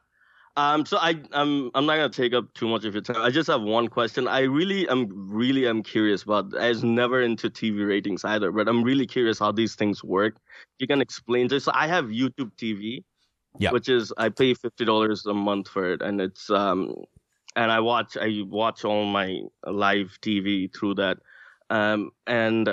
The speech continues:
Speaker 1: I sometimes, well, I have unlimited D V R with that too, and sometimes I'll watch it through, um,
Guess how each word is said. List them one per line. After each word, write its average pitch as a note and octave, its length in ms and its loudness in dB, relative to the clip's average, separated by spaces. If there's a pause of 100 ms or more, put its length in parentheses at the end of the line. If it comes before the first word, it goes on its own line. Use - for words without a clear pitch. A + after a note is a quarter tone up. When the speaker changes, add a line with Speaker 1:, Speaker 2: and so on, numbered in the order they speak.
Speaker 1:
I A2+ 240 2
sometimes, B2+ 600 0
well, A2+ 320 0
I A#2 100 2
have B2 120 0
unlimited A2+ 460 0
D G#2+ 140 -2
V G#2+ 100 2
R G#2+ 120 2
with F#2 140 -6
that F2+ 240 -8
too, F#2+ 240 -6 (320)
and G#2 100 -2
sometimes A#2 360 0
I'll G#2 140 2
watch G#2 280 2
it F#2+ 100 -4 (300)
through, G2+ 500 -2
um, G2+ 540 -2